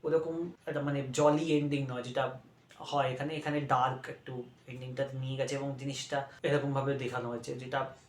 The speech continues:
আমি তো মানে একটু খারাপই লাগলো। কিন্তু তারপর সিনেমাটা যেভাবে শেষ হয়, ওই যে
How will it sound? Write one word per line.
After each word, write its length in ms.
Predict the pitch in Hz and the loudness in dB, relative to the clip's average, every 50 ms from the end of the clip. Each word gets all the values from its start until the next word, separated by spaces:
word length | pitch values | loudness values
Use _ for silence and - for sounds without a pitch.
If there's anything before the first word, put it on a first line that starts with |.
| - - _ _ - - - - - - - _ _ - - 156 | -20 -20 _ _ -20 -20 -20 -20 -20 -20 -20 _ _ -6 -4 -2
আমি 160 | 165 175 170 156 180 | 0 0 0 2 2
তো 60 | 175 165 156 151 - - | 2 2 2 0 -4 -6
মানে 140 | 143 143 139 135 | -6 -4 -4 -4
একটু 120 | 131 - 147 - - | -6 -8 -8 -4 2
খারাপই 280 | 135 143 147 147 151 139 123 | 4 4 4 4 2 0 0
লাগলো। 220 | 117 117 123 - - - _ - | -2 -4 -8 -12 -14 -14 _ -6
কিন্তু 180 | 135 127 - - - | -6 -6 -6 0 2
তারপর 200 | 139 135 165 - 156 156 | 2 4 4 2 0 0
সিনেমাটা 300 | - - 139 139 139 143 131 | -2 -4 -4 -4 -4 -4 -2
যেভাবে 200 | 135 139 139 131 - | -2 -2 -2 -2 -2
শেষ 160 | - 147 151 143 - | 0 0 0 0 -2
হয়, 120 | 131 123 127 | -4 -4 -4
ওই 60 | 135 | -4
যে 40 | 147 | -2